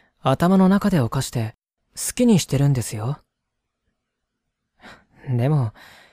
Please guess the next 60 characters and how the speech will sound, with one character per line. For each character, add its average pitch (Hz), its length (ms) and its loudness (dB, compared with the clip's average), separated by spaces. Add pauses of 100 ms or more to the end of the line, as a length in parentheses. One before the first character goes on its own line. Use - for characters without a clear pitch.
(320)
し - 280 -4
ょ 180 140 2
う - 20 0
が 202 120 0
な 214 120 2
い 226 40 -2
で 220 80 -2
す - 160 -6
よ 107 100 -4
ね。 123 360 -4 (1120)
だ 131 100 -2
っ - 40 -6
て 143 140 -2
先 135 240 -6
輩 165 200 -2
は、 170 180 -2 (560)
そ - 300 -2
ん 180 80 4
な 196 100 4
に 196 100 2
魅 170 120 4
力 180 180 -2
的 202 200 -4
な 202 120 0
の 202 120 0
に、 120 220 -2 (500)
好 - 240 -8
き 240 80 0
に 226 120 4
な 185 120 2
る 160 100 2
な 160 100 0
っ 170 60 -8
て - 120 -4
方 175 260 -4
が、 135 340 -4 (280)
無 131 240 0
理 233 100 -4
で 214 100 -4
す - 140 -10
よ 107 100 -8
ね。 143 300 -6 (1900)
そ 165 240 4
ん 190 100 6
な 202 80 4
こ 190 100 -2
と 165 140 0
あ 143 60 4
り 156 80 4
ま 175 100 4
す 143 160 -2
よ。 147 140 0 (1040)
自 123 200 -4
覚 175 300 2
な 180 160 4
い 202 40 4
ん 202 40 4
で 180 100 0
す - 100 -8
か？ 113 300 -8